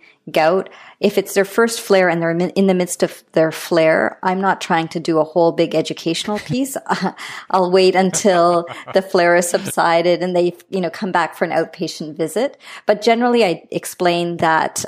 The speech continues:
um, gout is caused by elevation of urate or uric acid in the blood. Um, but there are many more people out in the world that have elevated urates in their blood than ha-, who have gout. So there are other factors that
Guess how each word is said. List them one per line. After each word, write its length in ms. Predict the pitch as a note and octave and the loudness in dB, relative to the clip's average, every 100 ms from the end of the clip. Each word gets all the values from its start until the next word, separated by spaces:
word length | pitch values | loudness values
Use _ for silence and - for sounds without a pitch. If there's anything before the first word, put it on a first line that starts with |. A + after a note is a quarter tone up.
| - | -2
um, 300 | D#3 D#3 D3+ | -2 -2 -2
gout 360 | D#3+ D#3+ - | 0 0 0
is 180 | F3 E3+ | -4 -8
caused 600 | - - D#3+ E3+ - E3+ | -6 0 2 0 -4 -4
by 440 | D#3+ E3+ D#3+ D#3+ - - | 0 0 0 -2 -6 0
elevation 580 | F3+ E3+ E3 E3 - | 2 2 0 -4 -6
of 220 | F3 D3+ - | -8 -8 -18
urate 540 | - D#3 D#3 E3 A3+ - | -10 -4 -2 0 -2 -4
or 100 | F3+ | -10
uric 380 | D3+ D#3+ D#3 - | -6 -6 -4 -4
acid 320 | D#3 - F3+ | -6 -6 -8
in 140 | F3 | -6
the 60 | E3 | -6
blood. 420 | - D3 G#3+ D4+ - _ - - - - | -2 0 0 -2 -10 _ -20 -20 -20 -6
Um, 260 | E3+ D#3+ D#3+ | -2 -2 -2
but 120 | D#3+ | -2
there 100 | F3+ | 0
are 40 | |
many 220 | G3+ C4+ C4+ | 2 2 4
more 260 | G#3+ A3 | 4 4
people 400 | A3 - A3+ G3+ | 0 -4 0 2
out 200 | - F#3 | 2 2
in 100 | G#3 | 2
the 60 | A3+ | 2
world 300 | F3 E3 F3+ | 2 2 2
that 140 | F3 | 0
have 220 | F3 E3 E3 | 0 -4 0
elevated 680 | E3 E3 F3 F3 F3 - - E3+ | 0 2 2 2 0 -4 -18 -6
urates 560 | D#3 D#3 G3+ - - | -2 0 0 -4 -8
in 180 | - E3 | -6 -4
their 160 | D#3+ D#3+ | -4 -2
blood 400 | D#3+ D3 G#3 A#3+ _ - - | 0 2 0 -4 _ -20 -20
than 460 | - F3 E3 E3+ F3 | -2 0 0 -2 -8
ha-, 200 | - - - | -12 -14 -4
who 140 | F3 | -2
have 260 | D3+ D3 C#3+ | -2 -6 -4
gout. 320 | E3 G3+ C#4+ | -2 0 -2
So 140 | - | -2
there 140 | F3+ F3 | 0 2
are 120 | - | 2
other 220 | G#3 G#3 | 2 0
factors 640 | G3+ E3 E3+ - A3+ C4 | -2 -4 -4 -4 -4 -2
that 460 | - E3 D#3+ - - | 0 0 0 -2 -8